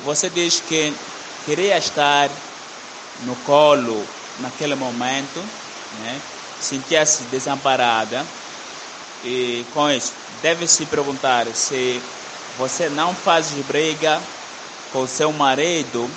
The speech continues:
para ter a atenção dele, para ele, né? Para ele poder te amparar, porque lembro, lembro uma vez teres contado que você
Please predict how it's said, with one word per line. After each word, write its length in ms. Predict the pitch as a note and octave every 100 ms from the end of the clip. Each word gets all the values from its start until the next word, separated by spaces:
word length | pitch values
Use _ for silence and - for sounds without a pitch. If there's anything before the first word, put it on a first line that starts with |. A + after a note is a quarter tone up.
| - - - - - - -
para 180 | C3+ B2+
ter 360 | - D#3 D3+ C#3 -
a 60 |
atenção 480 | B2+ C#3 C3+ D#3 D3
dele, 520 | C3 C3 C#3+ C3+ A2 A2 - - - - - - - -
para 640 | C#3 C3+ C3 C3 B2+ C3 C3 - - - -
ele, 500 | D#3+ F3+ E3+ C3 A#2+ D#3 - - - - - - - G#2+
né? 220 | A#2+ C3+ E3+ - - - - - - - - - - - - -
Para 240 | C3 C#3+
ele 160 | E3+ D#3+
poder 360 | D3+ C#3+ D#3 D#3
te 240 | D#3 C#3 B2+
amparar, 640 | B2+ B2+ B2+ B2+ B2 C3+ E3 - - - - - - -
porque 260 | - - C#3
lembro, 720 | C#3+ D#3+ F3 F3 E3+ E3+ E3 D#3 - - - - -
lembro 480 | C3+ D3+ D#3+ E3
uma 200 | E3 D#3+
vez 560 | C3+ D3 D3+ D#3 - - - - -
teres 200 | D#3+ D3
contado 560 | - C3+ B2+ C3 C#3 C#3
que 160 | -
você 600 | B2+ A#2+ A#2 D3+ C#3+ C#3+